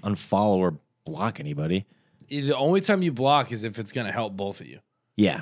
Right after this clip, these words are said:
Speaker 2: Like, I, I had to block someone that wouldn't leave me alone. I was like, "This is not good for
Speaker 1: Well, I
Speaker 2: me
Speaker 1: did that.
Speaker 2: or you.
Speaker 1: Uh,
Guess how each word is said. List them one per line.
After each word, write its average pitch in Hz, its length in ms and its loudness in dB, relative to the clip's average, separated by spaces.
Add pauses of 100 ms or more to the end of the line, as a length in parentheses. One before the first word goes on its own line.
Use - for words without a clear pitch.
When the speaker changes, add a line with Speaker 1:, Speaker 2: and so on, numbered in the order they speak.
(140)
Speaker 2:
Like, 113 360 -4
I, 117 40 -4
I - 40 0
had 127 80 2
to 127 60 2
block 117 340 0
someone 117 260 0
that 98 120 -2
wouldn't 110 480 -4
leave 113 200 -6
me 110 120 -4
alone. 107 340 -2
I 113 60 -2
was 107 140 -4
like, 98 240 -2
"This 117 120 -4
is 110 100 -4
not 107 260 -4
good 98 200 -8
for 101 220 -10
Speaker 1:
Well, 139 240 10
I 131 140 10
Speaker 2:
me 131 60 6
Speaker 1:
did 131 60 10 (140)
that. 160 40 2
Speaker 2:
or 156 260 4
you. 123 360 0 (140)
Speaker 1:
Uh, 104 360 4